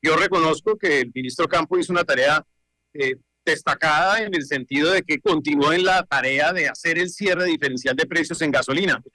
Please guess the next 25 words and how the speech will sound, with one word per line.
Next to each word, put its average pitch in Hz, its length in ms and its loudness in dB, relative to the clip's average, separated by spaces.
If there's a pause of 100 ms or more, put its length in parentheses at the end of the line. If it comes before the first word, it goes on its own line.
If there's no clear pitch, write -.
(180)
pero 151 220 2
no 151 120 4
lo 175 120 4
hicieron 220 400 0
en 139 100 0
A 131 60 0
C 156 120 -2
P 180 140 -6
M, 165 160 -2
tomaron 156 480 2
la 185 140 2
decisión 135 400 -4
de 147 100 -2
no 160 80 0
hacerlo. 156 480 -2 (320)
Y 196 140 -2
creo 180 260 2
que 165 300 0
eso 175 180 -6
es 185 280 -2
lo 202 100 -2
que - 120 -2
generó 135 300 -2
el 135 80 0
rebote 180 560 0